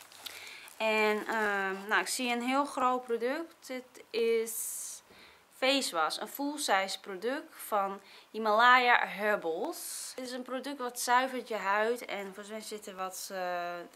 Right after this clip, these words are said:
tra-, traditionele kruiden in. En, ehm, ja, het is goed tegen, eh, acne of, eh,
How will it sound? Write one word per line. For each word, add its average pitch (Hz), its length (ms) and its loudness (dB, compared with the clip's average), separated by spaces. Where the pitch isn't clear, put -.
tra-, 190 260 -4
traditionele 190 1000 -6
kruiden 214 480 0
in. 175 400 -8
En, 170 680 -16
ehm, 156 380 -20
ja, - 100 -20
het 175 260 -14
is 196 180 -8
goed 262 240 -8
tegen, 220 500 -2
eh, 196 260 0
acne 240 720 0
of, - 420 -10
eh, 180 440 -6